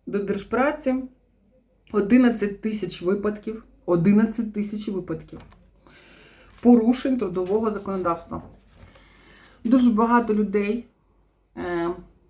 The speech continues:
не знаю в силу чого, чи в силу того, що вони вже ні, ні в що не вірять, чи в силу того, що вони не хочуть в це вірити, думають, що органи один з одним не співпрацюють. Будь ласка, розруш-,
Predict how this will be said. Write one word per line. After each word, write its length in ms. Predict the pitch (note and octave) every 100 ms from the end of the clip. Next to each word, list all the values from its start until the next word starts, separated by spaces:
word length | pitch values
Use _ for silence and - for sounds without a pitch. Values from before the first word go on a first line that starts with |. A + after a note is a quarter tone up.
| _ _ _ _ _ _ _ _
не 120 | A#3+
знаю 300 | A3+ F#3+ D#3+
в 40 | D#3+
силу 280 | - D#3 D#3
чого, 400 | D3 D3 C#3+ - _ _ _ _ _ _ _ _ _ _ - - _
чи 140 | -
в 40 | F#3
силу 280 | B3+ B3
того, 260 | G#3+ G#3+ G#3
що 140 | -
вони 180 | F#3+ G3
вже 140 | F#3 F3
ні, 180 | F#3 E3+ F#3 F3
ні 180 | F3+ F#3+
в 60 | F#3+
що 180 | F#3
не 140 | F3 E3
вірять, 420 | F3 G#3 E3+ -
чи 100 | D3
в 40 |
силу 220 | - G3 F3+
того, 280 | E3+ F3
що 160 | E3+ E3
вони 160 | E3 E3+
не 160 | F3+
хочуть 460 | F3+ E3+ F3 F#3 E3
в 140 | -
це 100 | D#3+
вірити, 400 | D#3+ D#3 - - - - - - -
думають, 480 | F#3 D4+ D4+ A3 G#3
що 220 | - A3+
органи 500 | A3+ D4 C#4 G#3 F#3
один 380 | F3+ F3+ A3 G#3
з 80 | F#3
одним 420 | A#3+ A#3 G#3+ F#3+
не 100 | G3+
співпрацюють. 960 | G#3 G3+ G3+ G3+ F#3+ - - - - - - - - _ _ - -
Будь 140 | G3
ласка, 440 | G3+ F#3 - - - - _ - - -
розруш-, 600 | F#3+ G3 G3 G3+ - -